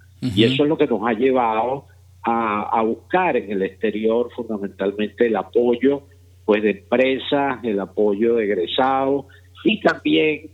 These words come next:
Speaker 2: eh, desarrollar algunas iniciativas como esta que estamos desarrollando,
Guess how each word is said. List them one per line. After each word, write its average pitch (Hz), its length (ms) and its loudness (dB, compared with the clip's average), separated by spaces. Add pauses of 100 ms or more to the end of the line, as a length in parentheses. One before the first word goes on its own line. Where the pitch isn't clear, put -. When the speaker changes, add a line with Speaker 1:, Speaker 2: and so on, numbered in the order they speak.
Speaker 2:
eh, 135 80 -6 (120)
desarrollar 131 680 -2
algunas 151 380 -4
iniciativas 156 800 -2
como 117 340 -2
esta 120 280 -2
que 139 80 -2
estamos 123 440 -4
desarrollando, 120 920 -2